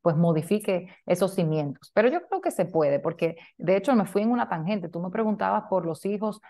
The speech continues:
no solamente desde el aspecto laboral, sino también cómo nosotros, cómo me ha cambiado a mí ser madre de hijos. Y te comentaba, tengo hermanas, yo no viví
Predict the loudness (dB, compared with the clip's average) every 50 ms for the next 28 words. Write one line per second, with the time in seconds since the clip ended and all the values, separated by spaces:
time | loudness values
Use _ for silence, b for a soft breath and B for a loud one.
0 | B B -6 -6 -4 -2 -2 -2 0 -2 -2 -2 0 0 0 0 0 0 0 -2
1 | -4 -4 -4 -6 -6 -4 -2 0 0 0 0 0 2 2 2 2 2 -2 -2 -2
2 | -2 -4 -4 -4 -2 -2 -2 -2 -4 -6 -10 B B B B B _ _ _ _
3 | _ _ 2 4 6 6 8 8 6 6 6 4 2 0 0 2 0 -2 0 0
4 | -2 -4 -4 -6 -10 _ -6 0 2 2 4 4 4 2 0 0 -2 -2 0 0
5 | -2 -2 -2 -2 -2 -2 -2 -4 -2 -2 -2 -4 -2 -2 -2 -2 -2 -2 -4 -4
6 | -4 -2 -2 -2 0 0 0 0 -2 0 -2 -2 -4 -4 -6 -6 -6 -6 -6 -6
7 | -4 0 2 2 4 4 2 2 0 -4 _ -6 -4 -2 0 0 0 2 2 0
8 | 0 0 -2 -4 -8 -8 -6 -6 -4 -2 -2 0 2 2 2 4 4 2 2 0
9 | B